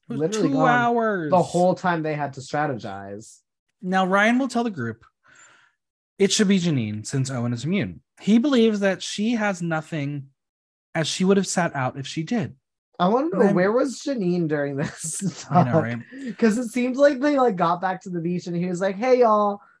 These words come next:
Speaker 2: like, Janine, right? Cool, I'm gonna go <laughs> fishing."
Speaker 1: But I also think his assessment was just inaccurate. Like, if she had an idol, she still could have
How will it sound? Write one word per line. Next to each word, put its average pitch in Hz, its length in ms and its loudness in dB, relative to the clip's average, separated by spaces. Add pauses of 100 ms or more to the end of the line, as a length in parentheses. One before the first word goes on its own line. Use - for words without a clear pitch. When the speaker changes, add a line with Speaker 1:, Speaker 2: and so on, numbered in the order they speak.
Speaker 2:
like, 220 200 -2
Janine, 240 500 0
right? 233 480 4
Cool, 233 240 2
I'm 196 220 4
gonna 208 160 -4
go 190 540 -2
<laughs> - 40 -14
fishing." 170 840 -4
Speaker 1:
But - 1400 -8
I 302 60 8
also 339 240 4
think 262 140 4
his 190 120 2
assessment 190 460 -2
was 151 220 -6
just - 500 -8 (100)
inaccurate. 180 560 0
Like, 139 200 -6 (840)
if 262 180 0
she 320 200 2
had 226 420 2 (380)
an 196 180 -2
idol, 262 400 2
she 277 300 -4
still 349 320 -2
could 277 240 -4
have 165 160 -4